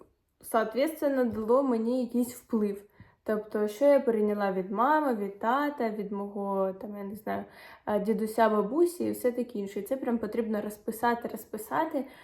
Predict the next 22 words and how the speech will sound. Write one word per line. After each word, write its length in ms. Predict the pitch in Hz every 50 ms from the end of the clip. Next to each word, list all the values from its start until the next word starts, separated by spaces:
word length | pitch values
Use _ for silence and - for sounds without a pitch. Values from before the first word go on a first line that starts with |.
| - - - - - - - -
а 100 | 220 233
на 120 | 233 233
це 80 | 226 -
треба 320 | 247 240 254 269 262 285
сісти, 1160 | 285 277 - - - - 214 214 214 214 214 202 196 - - - - - - - - - - - _ _ _ _ _ _ _ - _ _ _
подумати, 1120 | - 262 247 285 262 247 262 240 233 226 214 208 202 202 202 196 196 - - 196 196 190
згадати. 1120 | 196 - 247 233 214 - - 254 262 233 226 208 202 202 196 196 196 - - 202 202 202 - _ - -
Ну, 180 | 269 269 262
коротше, 580 | 254 - 240 226 214 214 214 - - 220 208 - -
роботи 480 | 226 226 226 226 277 330 339 339 277
не 140 | 240 220 208
початий 480 | 214 220 214 - 247 240 247 - 247 233
край. 380 | 226 - 190 196 196 196 -
І 80 | 214 220
оцей 280 | 220 220 - 254 247
само-, 360 | 247 - - 240 233 226 226 233
самосаботаж... 1120 | - - - 262 262 269 247 226 233 - - 226 214 220 226 226 262 285 330 359 370 349 - - - - - - - - - _ -
Він 400 | 214 208 233 285 311 302 302 -
просто 500 | - 226 233 269 302 294 - - - 254
мені 320 | 233 214 214 214 220 240
не 160 | 247 254 254
дає. 560 | 226 208 233 226 226 202 196 196 185 - -